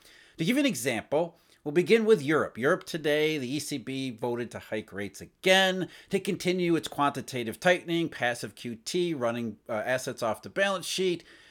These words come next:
And they're doing so because they still believe they have an inflation problem. Things are progressing, but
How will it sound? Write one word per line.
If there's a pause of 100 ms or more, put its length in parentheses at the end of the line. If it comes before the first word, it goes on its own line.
(260)
And
they're
doing
so
because
they
still
believe
they
have
an
inflation
problem.
Things
are
progressing,
but